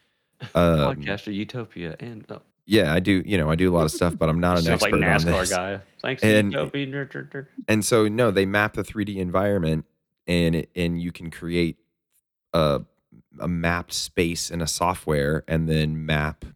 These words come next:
Speaker 2: graphics over that that look proper. And then you can rotate the camera around, and it doesn't matter because it's mapped to the space, not the camera.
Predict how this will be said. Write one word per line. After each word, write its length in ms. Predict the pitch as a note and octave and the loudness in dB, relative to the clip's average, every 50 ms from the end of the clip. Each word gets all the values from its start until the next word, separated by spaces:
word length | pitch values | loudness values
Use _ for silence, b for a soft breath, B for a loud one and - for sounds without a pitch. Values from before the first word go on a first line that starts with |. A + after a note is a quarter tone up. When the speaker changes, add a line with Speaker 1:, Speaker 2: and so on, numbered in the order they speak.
| _ _ _ _ | _ _ _ _
Speaker 2:
graphics 540 | - E2 D#2+ D#2+ F2 D#2 - D#2 - - C#2+ | -4 -2 0 0 -2 -4 -8 -12 -10 -8 -8
over 220 | C#2 C2 C2 C2 | -8 -8 -8 -10
that 260 | C2+ C2+ C2+ - - - _ _ _ _ _ _ | -10 -8 -8 -8 -10 -12 _ _ _ _ _ _
that 220 | - C#2+ - - - | -10 -10 -10 -8 -6
look 300 | D#2 D2+ C#2+ - - _ _ | -4 -4 -4 -6 -12 _ _
proper. 460 | - - C#2+ D2 D2 - - - D2 - _ _ _ - | -10 -6 -6 -6 -6 -6 -10 -12 -14 -18 _ _ _ 0
And 100 | F2+ F2+ | 2 2
then 120 | F2+ F2+ | 2 2
you 100 | F2+ E2 | 2 0
can 120 | - F2+ E2 | 0 0 2
rotate 360 | E2 E2 E2+ E2 - E2 D#2 | 4 4 4 2 0 -4 -4
the 60 | - E2 | -6 -6
camera 360 | - F2+ F#2 F2+ E2 D2+ D2+ | -4 -2 -2 0 0 0 0
around, 280 | D2+ D2+ D2+ D2 C#2+ | 2 2 2 2 0
and 80 | D2 D2 | 0 -2
it 100 | B1 B1 | -4 -4
doesn't 240 | - D#2+ D#2 C2+ A#1 | -4 -4 -4 -4 -4
matter 280 | C2 D2 C2+ B1 C2 C2 | -2 -2 -2 -2 -4 -6
because 300 | A#1+ C#2+ - - C#2+ D2 | -8 -10 -10 -10 -10 -10
it's 200 | C#2+ - - D2+ | -10 -10 -12 -10
mapped 500 | C#2+ D2 C#2+ C2+ C2 - _ _ _ _ | -6 -6 -6 -6 -8 -12 _ _ _ _
to 100 | - C#2+ | -12 -12
the 100 | - - | -12 -12
space, 460 | - - _ C2+ - - - - - - | -16 -10 _ -8 -8 -6 -8 -10 -8 -8
not 200 | D2 C2 - - | -8 -8 -8 -10
the 40 | - | -14
camera. 400 | - - B1+ C2 A1+ G1+ G1+ | -16 -14 -14 -14 -14 -14 -16